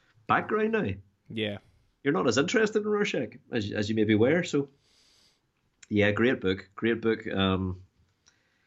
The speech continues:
Speaker 2: Great
Speaker 1: yeah, I'm
Speaker 2: cover
Speaker 1: glad
Speaker 2: as
Speaker 1: to,
Speaker 2: well. Great
Speaker 1: yeah,
Speaker 2: cover.
Speaker 1: yeah, and, and I'm do, I am starting to see the, certainly the connections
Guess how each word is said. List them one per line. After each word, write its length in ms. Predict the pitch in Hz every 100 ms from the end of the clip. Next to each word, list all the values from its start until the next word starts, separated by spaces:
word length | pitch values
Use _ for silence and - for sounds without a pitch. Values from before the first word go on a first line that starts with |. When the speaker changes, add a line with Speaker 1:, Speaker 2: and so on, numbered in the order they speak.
| _
Speaker 2:
Great 160 | - 123
Speaker 1:
yeah, 120 | 101
I'm 40 | 110
Speaker 2:
cover 140 | 104
Speaker 1:
glad 140 | 104 117
Speaker 2:
as 100 | 107
Speaker 1:
to, 100 | 95
Speaker 2:
well. 240 | 95 107 _ -
Great 300 | 107 107 92
Speaker 1:
yeah, 220 | 87 87
Speaker 2:
cover. 240 | 87 101
Speaker 1:
yeah, 220 | 92 92 92
and, 200 | 87 87 - _ _ _ _ _ -
and 120 | 110
I'm 100 | 107
do, 160 | 113 117
I 120 | 107
am 260 | 110 110 107
starting 420 | - 107 107 95
to 60 |
see 240 | 95 101 95
the, 240 | 92 90
certainly 280 | - 113 95
the 80 | 90
connections 800 | - 95 95 - 95 92 -